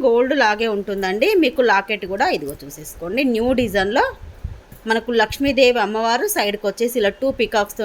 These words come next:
ఉంటుంది. కింద కూడా బీడ్స్ అనేది మొత్తం కూడా బ్లాక్ బీడ్స్తో ఇలా ఉంటుంది. ఇది కూడా ఆఫర్ ప్రైస్లో ఇస్తున్నానండి. నార్మల్ కాస్ట్ అయితే సిక్స్ ఫిఫ్టీ రూపీస్, మీకు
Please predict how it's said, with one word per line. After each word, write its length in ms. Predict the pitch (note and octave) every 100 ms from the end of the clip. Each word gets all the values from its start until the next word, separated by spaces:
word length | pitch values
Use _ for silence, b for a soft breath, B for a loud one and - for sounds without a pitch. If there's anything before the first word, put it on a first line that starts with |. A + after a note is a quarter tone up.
| G3+
ఉంటుంది. 240 | G3+ A#3+ F#4 E4+
కింద 160 | A#3+ A3+
కూడా 120 | A#3+ C4 G3+
బీడ్స్ 280 | F3+ - G3+
అనేది 260 | G3 G#3+ E4 A3
మొత్తం 220 | F3 G#3 G#3
కూడా 100 | A3 F#3
బ్లాక్ 260 | F3 F3+ F3
బీడ్స్తో 280 | F3 - G3+ F3+
ఇలా 100 | D#3+ D3+
ఉంటుంది. 280 | D#3+ G3 D#4 A#4+ B B B B B
ఇది 100 | A3 A#3+
కూడా 120 | C4+ C#4+ G#3
ఆఫర్ 220 | G#3 A3+
ప్రైస్లో 260 | A#3 G#3+ G#3+ F#3
ఇస్తున్నానండి. 680 | - G3 G3 F#3 F3+ G#3 G#4 G#4+ - - - - - - - - - - B B B B B -
నార్మల్ 320 | A#3 C4 F4 -
కాస్ట్ 200 | C4+ C4+
అయితే 140 | B3 C4+
సిక్స్ 200 | B3 -
ఫిఫ్టీ 260 | C4 A#3+ A#3+ A3
రూపీస్, 400 | G3+ A3 A#3+ D4 A#4 A4+ - - G3+
మీకు 160 | G#3